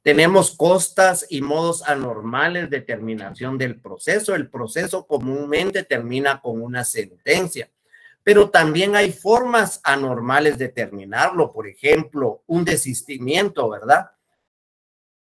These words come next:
Yo estoy,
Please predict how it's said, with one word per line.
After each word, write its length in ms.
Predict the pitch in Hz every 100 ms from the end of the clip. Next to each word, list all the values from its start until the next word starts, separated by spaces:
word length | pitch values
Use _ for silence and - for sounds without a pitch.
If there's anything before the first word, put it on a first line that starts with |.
| _ _ _ _ _ _ _
Yo 400 | - 123 165 190
estoy, 1080 | 190 143 - - 156 156 170 165 147 127 110